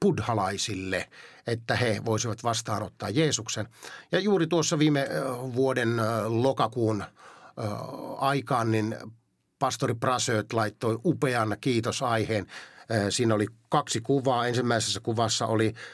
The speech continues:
ö, kuvan kaunis opiskelija Neitokainen, ö, Bangkokista. Ja toisessa kuvassa oli sitten pastori Prasöt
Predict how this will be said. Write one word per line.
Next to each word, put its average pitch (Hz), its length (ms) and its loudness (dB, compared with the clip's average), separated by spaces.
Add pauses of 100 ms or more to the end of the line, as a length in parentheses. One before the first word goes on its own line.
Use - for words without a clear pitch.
(160)
ö, 110 360 2
kuvan 143 380 4
kaunis 123 560 2
opiskelija 113 600 2
Neitokainen, 110 840 2 (800)
ö, - 40 -6
Bangkokista. 127 800 0 (320)
Ja 113 80 0
toisessa 131 320 2
kuvassa 117 380 0
oli 113 100 2
sitten 113 280 -2
pastori 113 420 0
Prasöt 120 680 0